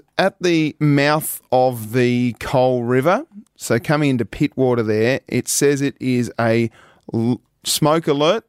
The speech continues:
so avoiding the smoke from that area. Smoke alert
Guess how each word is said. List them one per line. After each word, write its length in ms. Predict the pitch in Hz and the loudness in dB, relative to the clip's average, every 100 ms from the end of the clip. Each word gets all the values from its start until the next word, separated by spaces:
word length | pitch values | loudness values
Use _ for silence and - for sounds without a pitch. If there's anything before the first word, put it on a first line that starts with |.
| - | -8
so 220 | - 120 | 0 0
avoiding 460 | 117 139 151 139 | 2 2 2 0
the 60 | 117 | -4
smoke 400 | - 131 127 - | -4 -2 -2 -2
from 260 | - 123 123 | -4 -2 0
that 160 | 117 - | -2 -2
area. 560 | 123 127 143 156 147 - - _ - | 0 2 2 0 -2 -8 -18 _ -12
Smoke 300 | - 139 139 | -2 -2 0
alert 320 | 131 123 | 2 2